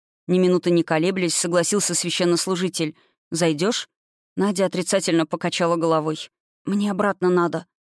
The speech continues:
только и произнесла она. «Тогда передай Сергею, что положу в крипту.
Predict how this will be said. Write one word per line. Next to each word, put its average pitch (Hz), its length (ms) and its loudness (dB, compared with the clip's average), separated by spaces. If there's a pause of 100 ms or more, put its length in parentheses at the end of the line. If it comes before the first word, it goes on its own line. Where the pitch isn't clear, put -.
только 175 280 -2
и 170 60 2
произнесла 165 640 0
она. 165 300 0 (420)
«Тогда 196 240 -2
передай 208 380 0
Сергею, 208 460 2
что - 180 -4
положу 185 340 2
в - 80 -6
крипту. 175 420 -4